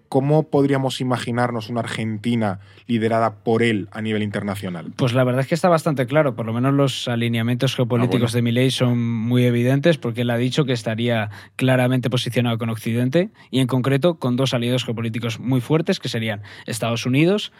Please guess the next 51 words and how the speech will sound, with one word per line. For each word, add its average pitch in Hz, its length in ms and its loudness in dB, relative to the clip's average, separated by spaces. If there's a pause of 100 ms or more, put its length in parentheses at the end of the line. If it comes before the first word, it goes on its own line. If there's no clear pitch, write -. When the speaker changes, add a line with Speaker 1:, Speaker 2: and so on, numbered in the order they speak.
(180)
Speaker 2:
e 123 60 2
Israel. 113 520 0 (220)
De 98 80 -10
Speaker 1:
Bueno, 92 120 -2
Speaker 2:
hecho, - 160 0
Milei 117 400 -2
Speaker 1:
vaya 98 120 -2
Speaker 2:
quiere, 127 160 2
Speaker 1:
combinación. 104 520 -2
Speaker 2:
<laughs> - 80 -14
sí, 110 220 -4
quiere 131 240 2
dar 139 280 2 (260)
mucha 180 320 4
prioridad 147 400 4
a 151 40 4
los 127 200 -2
vínculos 139 400 -2
entre 117 240 -2
Buenos 113 320 -2
Aires 127 80 2 (220)
y 117 40 -2
Tel 123 140 -2
Aviv. 165 260 2 (220)
Es 143 220 -2
más, 147 400 -2 (340)
anunció 147 680 2
que 135 120 -4
su 127 140 -4
primer 123 300 0
viaje 147 240 2
al 139 60 0
extranjero 131 400 -2
como 127 220 -2
presidente 131 520 0
sería 123 240 -2
al 117 60 -4
Estado 120 240 -4
israelí, 131 380 2 (340)
porque 143 180 0
Estados 147 300 0
Unidos 147 280 0
se 120 80 -4
lleva 127 160 0
bien 131 140 0
con 143 160 0
ellos, 165 220 2
pero 135 160 -2
ahora 131 160 0
mismo 139 260 2
gobierna 123 720 0